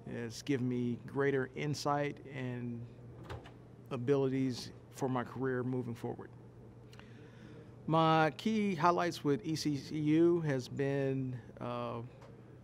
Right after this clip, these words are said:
analytics, the, the ability for research, and greater insight into cybersecurity. I think the curriculum at E C C U has been very challenging. It's been in-depth,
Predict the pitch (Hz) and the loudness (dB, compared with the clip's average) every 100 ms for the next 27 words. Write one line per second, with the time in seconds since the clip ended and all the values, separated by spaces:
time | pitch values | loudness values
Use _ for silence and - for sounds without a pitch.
0 | - - 143 135 147 156 151 - - 131 | -10 -2 0 4 6 6 2 -2 -8 -2
1 | 127 123 117 120 127 120 135 135 127 123 | -2 -2 -4 -4 -4 0 0 0 -2 -4
2 | 123 143 127 143 143 143 - - - 127 | 0 0 2 0 -2 -4 -10 -12 -8 -6
3 | 123 120 120 120 120 - 143 156 147 139 | -6 -4 -4 -4 -6 -12 0 4 6 4
4 | 143 131 127 120 123 113 120 127 117 117 | 0 0 -2 -2 -2 -6 -4 -4 -4 -6
5 | - 120 - 120 - - - - - - | -6 -6 -6 -8 -14 -18 -18 -20 -20 -20
6 | - - - - - - - - - - | -18 -18 -18 -18 -18 -18 -18 -20 -20 -20
7 | - - - - - 143 170 165 160 156 | -20 -20 -20 -10 -4 4 6 6 6 8
8 | 147 143 - 180 202 185 165 135 135 151 | 8 6 4 4 6 4 6 4 2 0
9 | 151 127 135 135 151 180 196 190 131 127 | 0 0 0 4 6 6 4 -2 2 2
10 | 123 - 131 123 117 131 143 147 - - | 2 0 0 2 2 4 2 2 0 2
11 | 131 147 143 156 170 - 120 120 117 - | 4 4 0 0 -2 -4 -2 -2 -2 -8
12 | 120 123 120 120 131 120 113 143 160 - | -4 0 0 -2 -4 -2 2 2 2 -2